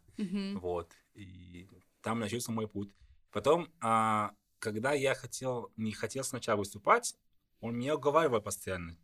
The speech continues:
Speaker 1: Ага.
Speaker 2: "Чувак, у тебя хорошая форма, давай выступай,
Speaker 1: Мгм.
Speaker 2: давай выступай". Я говорю: "Нет, я не хочу". Ну, я, я боялся.
Speaker 1: Ага. Ну,
Speaker 2: Но
Speaker 1: потому что это что-то новое для
Speaker 2: Да,
Speaker 1: тебя, и
Speaker 2: да,
Speaker 1: ты не
Speaker 2: да,
Speaker 1: знал,
Speaker 2: да.
Speaker 1: как это выстрелит.
Speaker 2: Да, я вообще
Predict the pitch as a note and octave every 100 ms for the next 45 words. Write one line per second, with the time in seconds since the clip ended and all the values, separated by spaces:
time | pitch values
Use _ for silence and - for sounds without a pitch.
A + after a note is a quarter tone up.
0 | _ - A3+ A2 - - G2+ A2+ - B2+
1 | C#3+ - B2+ G#2 G2 D3+ E3+ A3+ G#3 A3+
2 | G#3+ G3 C3+ - G2 F#2 F#2+ F#2+ G#2 A#2
3 | G2+ A2 B2 B2+ B2+ - G2+ A#2+ B2 G#2+
4 | G#2+ A#2+ D3+ C3+ F#3+ D3 A2 G#2 - _
5 | - A#3 G3+ G#3 G3 _ _ A#3+ C4+ C4
6 | C4+ - B3 A#3+ - A#3+ A3+ D#4 E4+ A#3
7 | G#3+ - G#3 G3 - G#3+ G#3 A3 A#3 A#3
8 | G#3 G3+ G#3 G#3 F#3 F3 F#2+ G2+ F2+ F#2+
9 | B2 C3 - C#3 B2+